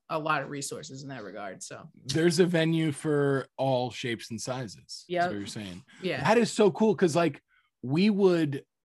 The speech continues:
Speaker 2: man, you know, in Cape Coral, we would kinda just have to make our own fun. You know, that meant
Speaker 1: Mm-hmm.
Speaker 2: either, you know, partying in the woods, partying in the swamp, you know, going,
Speaker 1: <laughs>
Speaker 2: hanging out outside seven eleven.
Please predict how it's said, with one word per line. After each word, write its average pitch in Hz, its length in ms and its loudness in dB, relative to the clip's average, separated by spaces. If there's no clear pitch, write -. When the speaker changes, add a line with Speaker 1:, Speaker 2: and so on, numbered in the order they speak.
Speaker 2:
man, 131 420 0
you 160 140 0
know, 104 260 -6
in 135 140 -4
Cape 151 220 0
Coral, 143 680 2
we 156 140 2
would 151 160 2
kinda 143 240 -2
just 127 160 -6
have 139 160 2
to 135 80 -2
make 135 240 0
our 131 160 4
own 160 160 4
fun. 101 340 -8
You 113 120 -4
know, 117 100 -4
that 117 180 -4
meant 117 280 -4
Speaker 1:
Mm-hmm. 180 180 -8
Speaker 2:
either, 120 280 -2
you 127 120 0
know, 113 200 -4
partying 135 460 4
in 131 120 2
the 127 60 0
woods, 131 440 -2
partying 123 360 0
in 123 120 -4
the 113 40 -8
swamp, 131 600 -2
you 139 160 -4
know, 123 120 0
going, 123 420 0
Speaker 1:
<laughs> - 0 -
Speaker 2:
hanging 139 300 2
out 131 140 4
outside 131 340 -2
seven 127 280 -4
eleven. 139 360 0